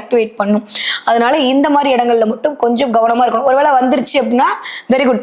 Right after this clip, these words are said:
பிளானட் தான் வேலையை செவனே பண்ணிடுச்சு, திரும்பலாம் செய்யாது. செய்யல அப்படின்னா இந்த தடவை கவனமா இருக்கணும். கடுகு போட்டு காலடி தூரம் ஓடி போயிடணும், இல்லைன்னா அது தெரிக்கும். சாதாரண கடுகு தான் நினைப்பீங்க, நான் கா-, இதா சொல்லல, ரொம்ப ரொம்ப கவனமா இருக்கணும். ஏன்னா எப்பயுமே இந்த கிரக சேர்க்கை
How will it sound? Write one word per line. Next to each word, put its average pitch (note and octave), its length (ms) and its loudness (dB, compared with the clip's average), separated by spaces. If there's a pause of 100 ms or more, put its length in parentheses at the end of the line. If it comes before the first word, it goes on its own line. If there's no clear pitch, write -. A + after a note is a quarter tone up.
பிளானட் B3+ 300 0
தான் A#3+ 160 2
வேலையை B3 260 0
செவனே A#3+ 240 0 (100)
பண்ணிடுச்சு, A3 340 -2 (180)
திரும்பலாம் C4 380 0
செய்யாது. A3 300 0 (640)
செய்யல C#4 360 2
அப்படின்னா A3+ 280 0 (280)
இந்த A#3 140 2
தடவை D4 180 2 (100)
கவனமா B3+ 260 0
இருக்கணும். C4 300 -4
கடுகு B3+ 280 0
போட்டு C4 220 0 (100)
காலடி C#4+ 280 2
தூரம் C#4+ 200 2
ஓடி A#3+ 200 0
போயிடணும், F#3+ 280 -4 (220)
இல்லைன்னா C4 360 2
அது B3+ 100 0 (100)
தெரிக்கும். C4 320 -4 (340)
சாதாரண C4+ 560 2 (100)
கடுகு A#3+ 240 2
தான் B3+ 140 0
நினைப்பீங்க, A3+ 320 -2
நான் G#3 160 -6
கா-, G#3+ 180 -2 (100)
இதா B3+ 140 2 (100)
சொல்லல, A3+ 280 -2 (120)
ரொம்ப A3 200 0
ரொம்ப C4+ 160 0 (100)
கவனமா C#4+ 320 0
இருக்கணும். F#3+ 280 -4 (440)
ஏன்னா C4+ 140 2 (220)
எப்பயுமே D4 420 2 (140)
இந்த C4 300 2
கிரக C4+ 220 0 (140)
சேர்க்கை C4+ 300 0